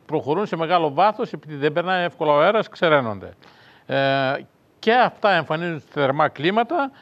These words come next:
και ιδιαιτέρως σε αυτά τα οποία επικρατεί υγρασία.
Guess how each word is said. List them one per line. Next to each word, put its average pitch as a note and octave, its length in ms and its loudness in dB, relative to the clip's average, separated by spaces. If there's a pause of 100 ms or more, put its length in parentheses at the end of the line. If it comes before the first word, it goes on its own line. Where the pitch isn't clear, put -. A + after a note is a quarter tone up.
(240)
και E3 320 -2
ιδιαιτέρως D#3+ 600 -2
σε - 80 -10
αυτά G#3+ 240 -2
τα G#3 100 -8
οποία F3 180 -8
επικρατεί E3 680 -6 (220)
υγρασία. D3 600 0